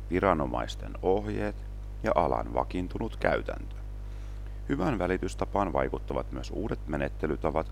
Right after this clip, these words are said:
ja arvostukset. Tämän vuoksi hyvän välitystavan ohje kuvastaa Kiinteistövälitysalan keskusliiton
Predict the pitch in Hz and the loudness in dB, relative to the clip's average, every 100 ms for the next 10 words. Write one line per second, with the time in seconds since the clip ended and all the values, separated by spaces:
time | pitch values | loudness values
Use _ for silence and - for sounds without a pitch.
0 | - 104 85 82 60 - - - - - | -2 2 4 2 0 -2 -4 -6 -6 -6
1 | - - - - - - - - - 135 | -6 -8 -8 -8 -8 -8 -8 -4 0 2
2 | 76 62 55 - 64 67 85 90 95 101 | 2 0 -4 -6 -4 2 2 2 0 0
3 | 98 - 101 110 - 78 80 85 - 69 | -2 -4 -2 -2 2 2 2 -2 -2 0
4 | 73 73 80 78 - 62 60 73 - 95 | 0 2 2 0 0 -4 -2 -4 -2 -2
5 | 104 104 117 104 107 101 85 73 - 71 | -2 -2 -4 -2 0 2 2 0 0 -4
6 | - 76 71 76 | -2 -2 0 -2